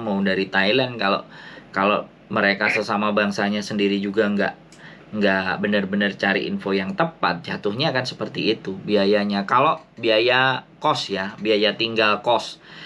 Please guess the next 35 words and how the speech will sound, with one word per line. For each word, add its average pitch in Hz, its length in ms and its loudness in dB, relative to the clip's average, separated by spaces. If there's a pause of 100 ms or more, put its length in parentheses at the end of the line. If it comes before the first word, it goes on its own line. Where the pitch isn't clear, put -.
(360)
eh, 101 400 2
kalau 110 320 2
kos 131 200 2
satu 127 200 0
kamar, 113 640 2
hitungannya 110 480 0
kita 120 320 0
berbagi 101 640 2
aja, 95 480 0
empat 95 320 -2
orang 98 360 2
apa 98 120 -2
dua 95 320 0
orang, 98 560 2
itu 139 320 -2 (320)
minimal 104 480 2
di 98 360 -2
sembilan 98 520 0
ratus 95 480 -2
mop. 98 240 0
Sembilan 101 340 0
ratus 101 340 0
mop 95 200 -2
itu 101 240 0
ya 104 160 4
kalau 90 320 0
di 95 240 -2
kursnya 98 400 0
seribu 98 800 0 (200)
tujuh 101 240 2
ratus 95 440 0
apa 90 120 -4
seribu 98 280 -2
delapan 92 480 2
ratus 131 160 -2